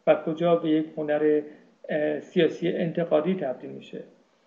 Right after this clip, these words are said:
اه، ما از اینکه از کارکردهای اجتماعی هنر صحبت کنیم نه تنها پرهیزی نداریم، اه، بلکه اون رو،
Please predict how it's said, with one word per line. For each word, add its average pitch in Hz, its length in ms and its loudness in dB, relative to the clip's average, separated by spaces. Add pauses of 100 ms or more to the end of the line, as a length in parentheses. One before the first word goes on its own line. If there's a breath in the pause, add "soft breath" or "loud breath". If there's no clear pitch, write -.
(380)
اه، 151 300 2
ما 254 180 8
از 220 160 8
اینکه 233 200 2
از 214 160 2
کارکردهای 196 680 6
اجتماعی 180 540 0
هنر 175 340 4
صحبت 160 340 0
کنیم 170 240 -4
نه 208 120 6
تنها 220 260 2
پرهیزی 185 560 -2
نداریم، 156 600 -2 (380 loud breath)
اه، 143 280 0
بلکه 165 720 4
اون 156 140 -6
رو، 156 420 2